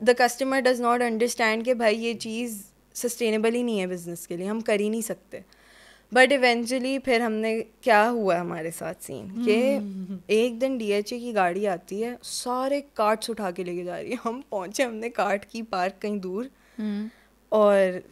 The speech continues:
Speaker 1: स-, पता लगाया कि हो क्या रहा है। हुआ ये कि परमिट्स जो थे ना, जिन, सब,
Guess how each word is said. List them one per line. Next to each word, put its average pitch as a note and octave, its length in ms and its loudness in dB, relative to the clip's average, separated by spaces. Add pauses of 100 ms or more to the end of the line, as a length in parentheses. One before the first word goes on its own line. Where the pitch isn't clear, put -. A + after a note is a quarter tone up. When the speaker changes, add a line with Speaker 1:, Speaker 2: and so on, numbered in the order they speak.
(120)
Speaker 1:
स-, - 680 -12
पता G3+ 160 0
लगाया A3 260 4
कि C4 80 -2
हो G#3+ 180 0
क्या F3+ 200 -4
रहा D#3+ 120 -8
है। G3 120 -12 (240)
हुआ B3 240 6
ये A#3+ 340 2
कि C4 340 -2 (200)
परमिट्स A#3 560 4
जो C4 160 2
थे A3+ 220 -2
ना, G3+ 260 -4 (460)
जिन, A3 300 -4
सब, A#3+ 400 2